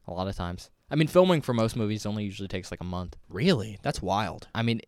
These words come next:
Speaker 1: it can take longer, it can take shorter, but they can do filming really quickly. It's all the behind-the-scenes stuff that is a lot slower. Anyways, it's an hour and thirty-eight minutes long.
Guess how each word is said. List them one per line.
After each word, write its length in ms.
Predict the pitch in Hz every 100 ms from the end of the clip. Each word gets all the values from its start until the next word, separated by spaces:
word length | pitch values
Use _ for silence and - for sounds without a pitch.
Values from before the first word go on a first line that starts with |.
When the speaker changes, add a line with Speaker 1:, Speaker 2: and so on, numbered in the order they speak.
| _
Speaker 1:
it 100 | -
can 100 | 180
take 180 | 170 147
longer, 340 | 113 113 120 113
it 40 |
can 100 | 117
take 160 | 110 95
shorter, 280 | 110 107 95
but 160 | - -
they 200 | 78 113
can 120 | 117
do 140 | 101
filming 320 | - 92 90
really 160 | 82 82
quickly. 380 | - 80 - 80
It's 140 | 87
all 100 | 107
the 80 | 101
behind-the-scenes 640 | 90 90 90 82 - 85
stuff 200 | - 85 -
that 140 | 85
is 240 | 82 - - -
a 60 |
lot 200 | 147 190
slower. 400 | - 135 107 78 - -
Anyways, 220 | 131 104 -
it's 100 | -
an 80 | 110 -
hour 360 | 107 165 202 214
and 220 | 156 139
thirty-eight 420 | 156 160 175 180
minutes 260 | 185 202 -
long. 260 | 117 110